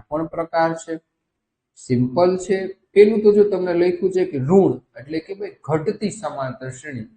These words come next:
તફાવત તમારો કેવો છે? ઋણ સંખ્યા છે. બરોબર? ઋણ સંખ્યા એટલે જો, હવે જ્યારે આનો તફાવત ગોતો તો આપણે શું લખીએ?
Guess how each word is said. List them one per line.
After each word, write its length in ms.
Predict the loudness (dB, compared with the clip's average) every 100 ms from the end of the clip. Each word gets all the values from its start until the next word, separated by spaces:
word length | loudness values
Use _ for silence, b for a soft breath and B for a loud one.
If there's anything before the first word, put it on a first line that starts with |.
| _ _ _ -8
તફાવત 580 | -4 2 4 4 0 -4
તમારો 340 | -4 -4 -4
કેવો 340 | -2 2 2
છે? 380 | 0 -2 -4 -4
ઋણ 320 | -2 0 0
સંખ્યા 600 | -2 -8 -16 -16 -14 -12 -12
છે. 280 | -16 -20 -20 _ _ _ _ _ -4
બરોબર? 420 | 0 2 2 0
ઋણ 260 | 0 0 -2
સંખ્યા 400 | -4 -8 -6 -4
એટલે 220 | -4 -6
જો, 160 | -4 -2
હવે 200 | 0 -2
જ્યારે 220 | -2 -6
આનો 340 | -4 -2 -2
તફાવત 600 | -4 -4 -2 0 0 -4
ગોતો 320 | -2 -2 -2 -2
તો 80 |
આપણે 240 | -4 -4 -8
શું 240 | -6 -6
લખીએ? 340 | -6 -8 -18